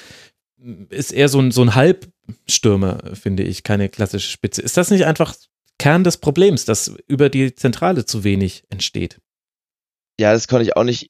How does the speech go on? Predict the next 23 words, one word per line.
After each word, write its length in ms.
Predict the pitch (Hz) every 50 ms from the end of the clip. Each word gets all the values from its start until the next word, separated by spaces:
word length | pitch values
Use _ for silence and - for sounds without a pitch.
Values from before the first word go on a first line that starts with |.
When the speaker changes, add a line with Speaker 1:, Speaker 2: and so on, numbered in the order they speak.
| _
Speaker 2:
immer 200 | _ - 98 113
ganz 200 | 107 110 107 107 - -
nachvollziehen 580 | 107 110 120 113 117 120 110 - - 123 117
jetzt 160 | 110 107 - -
in 60 | 82
der 120 | 104 104
Transferperiode, 800 | 92 98 110 107 104 - - 107 110 110 117 104 110 110 107 104
weil 140 | 98 101 98 104 - -
vorher 300 | 123 117 117 117 113 117
hatte 220 | 117 107 120 120
man 180 | 113 107 107 107
ja 140 | 107 104
selten 420 | 101 98 107 110 120 - - 101 104
so 400 | 98 - 107 101 101 101 98 92 - _ _ _ _ _ _ _ _ -
ganz 360 | 107 104 110 117 - - -
klassische 540 | - - 110 117 131 - - - - 139 127
Flügelspieler, 840 | - - 123 135 135 127 127 117 - - - 131 - 127 127 123 117
die 160 | 110 110 110
so 280 | 98 104 110 107 104 92
ganz 300 | - 107 104 110 - -
klassisch 460 | - - 110 107 110 - 113 110 104
invers 500 | - - 107 95 90 104 101 104 113 -
ins 100 | - 101